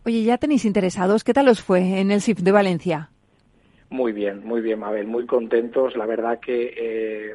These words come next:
Speaker 2: pudimos crear un stand que replicaba muy bien nuestra esencia. Era una casita con muchos toques de madera, eh, con plantas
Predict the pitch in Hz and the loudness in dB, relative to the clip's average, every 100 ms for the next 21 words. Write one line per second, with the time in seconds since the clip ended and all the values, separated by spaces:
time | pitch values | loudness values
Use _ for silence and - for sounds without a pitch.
0 | - 127 123 131 127 127 - 135 123 117 | -10 -4 -2 -2 -4 -4 0 2 2 0
1 | 117 - - 120 117 - _ _ - 117 | -6 -6 -4 -4 -6 -16 _ _ -4 -2
2 | 113 117 113 120 120 113 113 113 113 117 | -2 -4 -2 0 2 0 -4 -6 -2 -2
3 | 110 104 110 104 98 110 110 160 - _ | -2 -12 -8 -8 -6 -8 -8 -8 -8 _
4 | _ _ _ - 120 120 120 107 107 - | _ _ _ -6 -4 -2 -6 -6 -8 -8
5 | 151 151 139 131 139 - 113 107 110 110 | -10 -4 -2 -2 -2 -6 -6 -6 -10 -10
6 | 120 120 - 113 117 107 107 104 101 107 | -8 -8 -8 -8 -6 -6 -4 -6 -4 -2
7 | 113 113 110 110 107 - - _ - 110 | 0 0 -2 -4 -6 -12 -20 _ -10 -10
8 | - 117 - 113 117 113 110 107 110 | -6 -8 -4 -2 -2 -4 -4 -4 -6